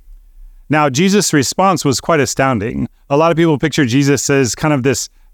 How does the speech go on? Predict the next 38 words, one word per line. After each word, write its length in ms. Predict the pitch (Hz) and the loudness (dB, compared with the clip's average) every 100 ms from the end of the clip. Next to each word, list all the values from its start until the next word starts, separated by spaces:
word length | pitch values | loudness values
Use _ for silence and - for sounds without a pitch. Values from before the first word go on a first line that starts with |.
| 107 | -8
docile, 800 | 92 135 139 156 139 135 131 131 - - - - - | 0 0 0 0 2 2 2 -2 -8 -20 -20 -20 -4
inoffensive 920 | 208 170 156 160 151 147 151 117 98 | 0 2 0 0 0 2 2 0 2
guru 560 | 131 151 139 127 123 | 2 4 4 4 2
who 140 | 113 127 | 2 2
just 200 | 127 - | 0 0
went 140 | 143 | 0
around 280 | 131 131 123 | 2 2 0
saying, 360 | 135 127 113 92 | 0 0 0 2
"Be 180 | 123 | 2
nice." 720 | 104 110 127 98 135 113 - - - - - - - - | 4 2 0 -4 -6 -6 -10 -12 -20 -20 -20 -20 -12 -2
Uh, 80 | 131 | 0
let 160 | 156 | 2
me 80 | 170 | 2
tell 140 | 151 | 2
you 80 | 147 | 2
something. 460 | 120 117 127 120 110 _ _ _ _ - | 0 0 2 2 0 _ _ _ _ -2
No 320 | 120 143 175 | 2 4 2
one 180 | 185 160 | 2 2
ever 200 | 151 156 | 2 2
got 180 | 139 - | 0 0
crucified 560 | 156 139 135 139 131 | 0 0 0 0 0
for 100 | - | 0
teaching 380 | 110 139 120 113 | 0 0 0 0
to 100 | 95 | 0
be 160 | 104 98 | 0 2
nice. 600 | 92 82 - - - - _ _ _ _ _ _ - | 0 -2 -8 -14 -14 -16 _ _ _ _ _ _ -2
No 160 | 143 185 | 0 2
one 100 | 196 | 2
in 60 | |
the 80 | 170 | 2
history 320 | 180 - 185 | 0 2 2
of 120 | 156 | 2
this 180 | 135 127 | 0 -2
world 480 | 123 151 170 143 113 - - | 0 2 2 2 0 -6 -8
ever 220 | 151 151 156 | -2 0 0
got 180 | 147 | -2
crucified 840 | - - 160 - 131 131 120 120 110 - _ - | -2 0 2 0 0 2 2 0 -4 -16 _ -20
for 440 | - - 147 135 | -6 0 2 2